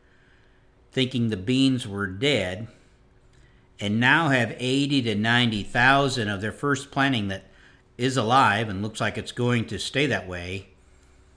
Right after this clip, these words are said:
the question was, what do we expect now with the potential of two hundred and forty thousand in the stand? If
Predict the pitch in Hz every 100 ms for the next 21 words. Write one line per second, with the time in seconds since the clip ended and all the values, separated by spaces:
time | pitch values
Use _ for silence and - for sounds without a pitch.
0 | - - _ _ _ - - 139 123 -
1 | 120 107 - - - 73 - - - -
2 | 98 95 120 147 160 156 156 - 156 156
3 | - 117 117 143 143 92 104 107 104 -
4 | 123 - 131 117 120 101 - - 160 135
5 | 117 104 90 - - 214 277 226 104 90
6 | 87 95 87 85 82 - 113 - - _
7 | _ _ _ _ _ _ _ _ _ _
8 | _ _ _ _ _ _ _ _ _ -
9 | - _ _ _ _ -